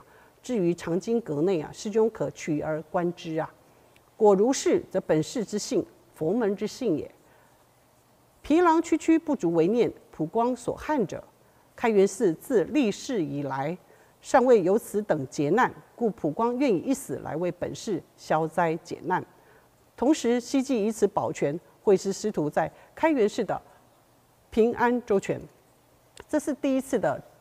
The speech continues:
初次遇害哈，被害就是在滚州说法。后来又南下，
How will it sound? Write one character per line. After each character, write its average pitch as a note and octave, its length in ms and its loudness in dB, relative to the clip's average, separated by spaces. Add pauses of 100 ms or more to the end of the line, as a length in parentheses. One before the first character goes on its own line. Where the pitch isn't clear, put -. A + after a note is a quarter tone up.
初 A#3+ 160 0
次 F#3+ 200 0
遇 F3+ 220 -2
害 D#3+ 240 -2
哈， - 220 -10
被 E3+ 160 -2
害 C#3+ 200 -6
就 F#3 140 -8
是 F#3 100 -10
在 D#3+ 200 0 (580)
滚 E3+ 180 2
州 A3 200 2
说 G#3 260 0
法。 - 240 -8 (2500)
后 - 200 -2
来 C#4+ 140 4
又 D4+ 180 2
南 A#3 280 4
下， B3+ 320 2